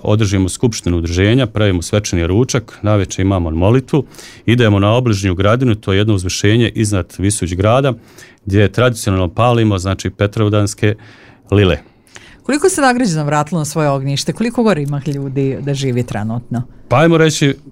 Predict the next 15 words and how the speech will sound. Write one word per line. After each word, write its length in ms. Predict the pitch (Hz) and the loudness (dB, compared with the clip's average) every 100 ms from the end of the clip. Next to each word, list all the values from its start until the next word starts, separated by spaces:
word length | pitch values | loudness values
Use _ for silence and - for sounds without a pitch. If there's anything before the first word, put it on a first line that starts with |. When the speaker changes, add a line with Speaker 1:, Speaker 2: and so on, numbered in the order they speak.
| - | -8
Speaker 1:
prije 200 | - 139 | 0 2
svega 340 | 123 139 139 127 | 4 2 2 2
da 120 | 123 | 2
je 80 | 120 | 2
nagrađen 400 | 123 127 107 101 | 2 2 0 0
zaselak 500 | 101 104 104 113 - | 2 0 0 -2 -2
sela 220 | - 104 | 0 0
Šipovljani, 640 | - 98 120 123 135 127 - - - - - - | 0 -2 0 2 0 -2 -6 -20 -20 -20 -20 -4
da 140 | 104 104 | 2 4
je 400 | 101 98 95 - | 4 4 0 -2
udaljeno 440 | - 113 110 104 | 0 2 4 2
sedam 300 | 95 - 107 | 0 0 0
kilometara 720 | 92 117 104 95 - 92 90 90 | 0 0 0 0 -2 -2 0 -2
od 280 | 92 87 90 90 87 | -2 -2 -2 -4 -4
samog 520 | - 98 101 90 | -2 0 2 -2